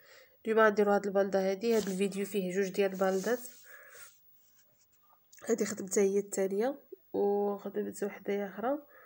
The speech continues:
هادو طال-، طلباتهم ليا واحد السيدة، وخدمت هادي.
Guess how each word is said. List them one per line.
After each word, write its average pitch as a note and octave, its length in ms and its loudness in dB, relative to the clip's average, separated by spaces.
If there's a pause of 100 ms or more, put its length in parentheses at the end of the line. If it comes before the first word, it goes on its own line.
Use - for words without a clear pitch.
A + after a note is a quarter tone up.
(440)
هادو G#3 460 0
طال-، G3 560 -2
طلباتهم G3 500 -4
ليا G3+ 320 -2
واحد G3 280 -8
السيدة، G#3 640 -6 (1900)
وخدمت G3+ 440 -8
هادي. G3 440 -6